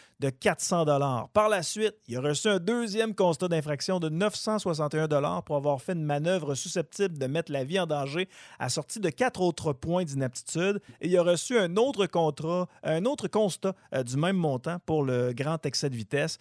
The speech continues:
Euh, en tout, c'est plus de dix-huit points d'inaptitude qu'il a eu. Et, euh, pour ce qui est des amendes, ben, le jeune homme de dix-huit ans a eu deux mille cinq cents piastres d'amende. Et là, ben, comme il a été pris, euh, avec les facultés affaiblies, ben, il devra, euh, euh,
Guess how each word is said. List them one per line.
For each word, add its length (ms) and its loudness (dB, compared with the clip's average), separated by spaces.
Euh, 240 0
en 160 0
tout, 220 -6
c'est 120 -6
plus 200 -6
de 140 0
dix-huit 360 -6
points 300 -4
d'inaptitude 880 -4
qu'il 240 -4
a 160 0
eu. 180 2
Et, 320 0
euh, 80 0
pour 180 -4
ce 60 -6
qui 60 -2
est 40 -2
des 160 0
amendes, 400 0
ben, 160 0
le 100 2
jeune 220 2
homme 140 2
de 100 0
dix-huit 360 -8
ans 100 0
a 80 0
eu 300 -2
deux 360 2
mille 320 0
cinq 240 -4
cents 240 -2
piastres 420 -4
d'amende. 500 0
Et 120 -4
là, 140 2
ben, 140 -2
comme 200 0
il 80 -2
a 40 -2
été 200 -4
pris, 480 -6
euh, 580 -4
avec 260 -8
les 60 -4
facultés 580 -2
affaiblies, 520 -4
ben, 120 0
il 140 -2
devra, 720 0
euh, 340 -2
euh, 460 -10